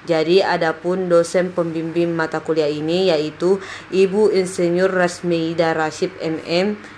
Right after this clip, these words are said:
dan asistennya yaitu Pak Faisal, S P, M Si. Jadi langsung saja, pada kesempatan kali ini saya akan melakukan tugas praktek kuliah, yaitu untuk mewawancarai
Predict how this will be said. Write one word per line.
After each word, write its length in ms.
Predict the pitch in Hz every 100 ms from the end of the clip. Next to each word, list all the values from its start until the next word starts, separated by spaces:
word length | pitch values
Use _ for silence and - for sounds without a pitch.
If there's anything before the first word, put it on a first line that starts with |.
| -
dan 400 | 175 180 202 -
asistennya 720 | 175 180 175 - 165 165 165
yaitu 640 | 160 151 151 - 180 214 240 - -
Pak 240 | - 175
Faisal, 480 | 170 175 175 196 190
S 240 | 165 165 -
P, 320 | 180 175 180 156
M 160 | 165 - 151 147
Si. 520 | - 160 160 143 - - - -
Jadi 400 | 165 165 196 -
langsung 400 | 180 175 175 175
saja, 480 | 202 180 156 156 165 - -
pada 240 | 170 165 165
kesempatan 640 | 170 165 170 180 196 196
kali 240 | 180 165
ini 400 | 165 175 156 151
saya 400 | - 165 175 180 -
akan 320 | 165 185 190
melakukan 640 | 160 156 151 170 165 180 170 -
tugas 400 | 160 165 160 -
praktek 640 | 156 151 - 156 170 190 - -
kuliah, 560 | 165 156 156 170 240 - - - - -
yaitu 720 | 180 170 175 170 - 190 220
untuk 480 | 185 175 170 196 190
mewawancarai 1300 | 202 180 170 165 160 165 170 160 160 165 175 190